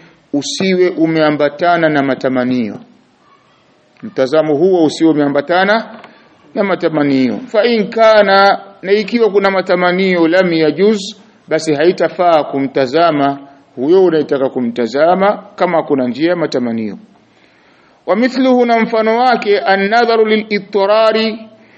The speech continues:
ni kama vile kutazama kwa dharura. Ka nadhari tabibi, kama vile mtazamo wa daktari kumtazama mgonjwa wake, daktari mwanamke,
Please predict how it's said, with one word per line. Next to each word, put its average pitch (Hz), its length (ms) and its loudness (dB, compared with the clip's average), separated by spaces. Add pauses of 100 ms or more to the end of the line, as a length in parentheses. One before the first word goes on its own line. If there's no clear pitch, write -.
(220)
ni 170 180 -2
kama 208 220 0
vile 196 240 0
kutazama 196 680 0
kwa 190 180 0
dharura. 170 560 2 (720)
Ka 170 160 0
nadhari 190 440 2
tabibi, 208 960 0 (680)
kama 180 200 0
vile 185 260 0
mtazamo 180 760 0
wa 175 80 2
daktari 175 540 0
kumtazama 160 600 -2
mgonjwa 151 500 0
wake, 220 440 2 (140)
daktari 180 560 0
mwanamke, 214 640 0